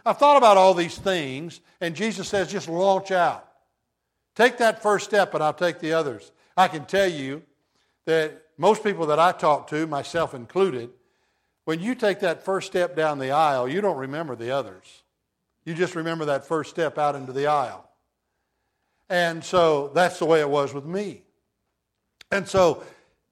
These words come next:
all those ventures with the Lord Je-, Jesus Christ have been the same way. He speaks to you. He says, "Launch out. This is what I want you to do. I want you to move. I want you to move in a certain direction.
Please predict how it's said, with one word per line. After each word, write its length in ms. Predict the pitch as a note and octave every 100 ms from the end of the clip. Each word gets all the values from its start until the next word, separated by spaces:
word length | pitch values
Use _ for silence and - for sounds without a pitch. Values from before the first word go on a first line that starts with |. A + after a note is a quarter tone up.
| _ _ -
all 320 | F3 A#3+ B3+
those 260 | A3+ G#3 C#3
ventures 500 | D3+ G#3 G3+ F3 C#3
with 140 | D3
the 80 | D#3
Lord 300 | D#3 F#3 E3+
Je-, 200 | - G3 _
Jesus 340 | B2+ F#3+ D3+ C#3
Christ 540 | - F#3 C3 A2 - _ _ _ _ -
have 160 | E3+
been 160 | D3+ E3+
the 80 | D3
same 320 | - F#3 F3+
way. 360 | E3+ F3 A#2+ F#2+ _ _ _ _ _ _ _ _ _ _ _
He 100 | G3+
speaks 440 | F#3+ - C4 C4 -
to 180 | F#3
you. 160 | E3+ F3
He 140 | F3+
says, 280 | F#3 G3 D#3
"Launch 400 | D3+ F#3+ G#3 G3+
out. 340 | A3 G3 A2 - _ -
This 160 | G3
is 100 | F#3+
what 160 | E3 F#3+
I 60 | F3
want 240 | F3 C#3
you 80 | E3
to 100 | D#3+
do. 300 | F3 D#3+ G#2+ - _ _ _
I 100 | D#3+
want 240 | F3+ F#3 F3+
you 80 | E3
to 120 | C#3
move. 720 | C#3+ D#3+ A3+ A#3 D3 G2+ -
I 80 | C#3
want 260 | F3 F3+ F3+
you 100 | C#3+
to 120 | C3+ - -
move 400 | D3+ E3+ A3 A3+
in 80 | G3+
a 140 | F3+ D3+
certain 500 | - - A3+ G#3 G3
direction. 560 | G3+ A3 F#3+ - A#2